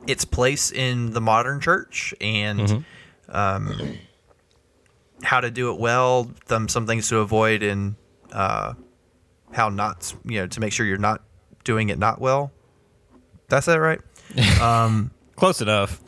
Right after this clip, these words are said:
Speaker 2: <laughs>
Speaker 1: I mean, ju-, just some things to avoid, some things to strive for,
Speaker 2: Mm-hmm.
Speaker 1: and, um, when, when the time to reevaluate how it's being used in your church,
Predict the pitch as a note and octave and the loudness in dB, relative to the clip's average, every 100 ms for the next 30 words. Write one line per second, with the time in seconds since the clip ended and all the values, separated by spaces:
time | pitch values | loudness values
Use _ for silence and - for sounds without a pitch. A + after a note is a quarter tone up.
0 | - - - - F#3 F3+ D#3 D3 F#3 F3+ | -8 -8 -2 2 4 2 -2 -4 -2 0
1 | G#3 - F3+ D3 F3 E3+ D3+ B2+ C3 C3 | 0 0 0 0 0 4 2 6 6 4
2 | A#2+ B2 G#2+ A#2 A2 A#2+ A#2 G#2+ - _ | 2 -4 -4 -4 -2 0 0 0 -8 _
3 | _ - - C#3 B2+ A#2 A#2+ A#2 A2+ A2+ | _ -10 -2 2 2 0 -2 0 0 -4
4 | - - - G#2+ A#2 A2+ A2+ A2 G#2 G#2 | -18 -6 0 2 2 2 2 2 -2 -6
5 | - _ - - - - - - A#2 B2+ | -10 _ -12 -12 -12 -20 -16 -4 2 2
6 | A#2+ A#2 A2+ G#2+ - - - - - - | 2 0 -2 -6 -12 -20 -20 -20 -20 -20
7 | - - _ - _ A2+ C3+ C3 B2 - | -20 -20 _ -20 _ 0 0 0 -4 0
8 | C3 B2 B2 A2+ G#2 A2+ A2 G#2+ G#2 A2 | 0 0 -2 -4 -2 -2 -2 -6 -8 -2
9 | A2 G#2+ G#2+ G#2 G2 - _ _ _ _ | 2 2 0 -4 -4 -8 _ _ _ _
10 | _ _ _ _ _ _ _ _ - B2+ | _ _ _ _ _ _ _ _ 0 0
11 | A#2+ - A#2+ A2 A2 G#2 G2+ G2+ - A2+ | 0 -2 -6 -4 -6 -6 -8 -8 0 0
12 | F#2+ - | 0 -6